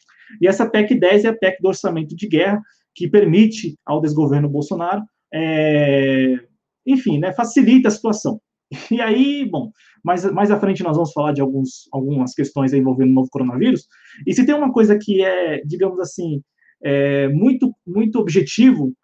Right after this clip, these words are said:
né, no enfrentamento ao novo coronavírus por parte do desgoverno Bolsonaro, é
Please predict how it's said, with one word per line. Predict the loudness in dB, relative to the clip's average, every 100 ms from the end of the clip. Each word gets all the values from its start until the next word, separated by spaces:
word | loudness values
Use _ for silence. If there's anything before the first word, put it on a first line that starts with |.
| _
né, | -4 0
no | 2
enfrentamento | 2 0 -2 -2 -2 -4 -4 -6 -6
ao | -6
novo | -4 -4
coronavírus | -2 0 0 0 0 0 -4 -2
por | -2
parte | -2 -6 -4
do | -2
desgoverno | 0 0 -2 -2
Bolsonaro, | -4 -6 -8 -8 _ -20 _ -2
é | 0 0